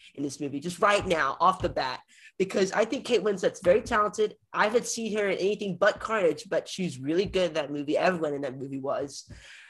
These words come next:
And I think she is good in this movie, but I hate her character. I,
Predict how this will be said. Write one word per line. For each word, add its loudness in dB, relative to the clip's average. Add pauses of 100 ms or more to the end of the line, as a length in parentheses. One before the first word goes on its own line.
(280)
And 2 (380)
I 4
think 0
she -2
is 0 (680)
good 4
in 6
this -2
movie, -2 (1080)
but 4
I 6
hate 0
her -4
character. -6 (320)
I, 2